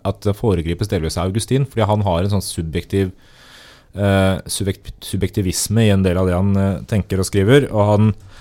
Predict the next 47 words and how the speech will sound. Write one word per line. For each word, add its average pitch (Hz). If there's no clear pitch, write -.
han 90
kommer 110
med 107
en 110
sånn 104
tankerekke 92
der 98
han 101
sp-, -
stiller 95
noen 95
spørsmål, 104
tenkte 104
spørsmål 117
til 101
seg 107
selv, 123
og 107
så 110
svarer 87
han 87
på -
de 98
spørsmåla. 90
Konklusjonen 101
minner 95
egentlig 92
litt 92
om 101
det 90
Descartes 95
sier. 110
Altså, 104
han 101
stiller 95
spørsmåla, 98
eh, 101
"Du 104
som 120
ønsker 107
å 107
vite, 107
vet 85
du 101
at -
du 107
er?" 113